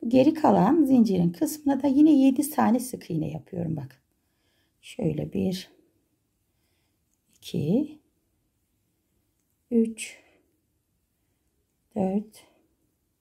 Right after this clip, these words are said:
beş, altı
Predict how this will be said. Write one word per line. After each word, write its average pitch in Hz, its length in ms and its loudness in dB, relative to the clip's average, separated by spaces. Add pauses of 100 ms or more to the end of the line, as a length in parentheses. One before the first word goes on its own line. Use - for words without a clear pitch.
(680)
beş, 214 640 -4 (1800)
altı 185 920 -4